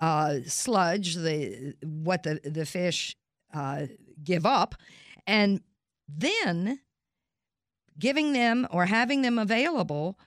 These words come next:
for health food stores. You don't buy directly as a consumer from these systems. This is brilliant. This is, I love inno-,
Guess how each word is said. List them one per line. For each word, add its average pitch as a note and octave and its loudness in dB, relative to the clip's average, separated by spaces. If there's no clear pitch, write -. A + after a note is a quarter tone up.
for A3 0
health B3 0
food A3+ -4
stores. C4 -4
You E3 -8
don't A3+ -2
buy A3 2
directly F3+ -2
as E3+ -6
a D#3+ -10
consumer C#4 -4
from A#3+ 0
these F#3+ -2
systems. - -8
This C4+ 0
is A3 -2
brilliant. G#3 -2
This A3+ -2
is, F#3+ -2
I A#3+ 2
love B3 2
inno-, E3+ -2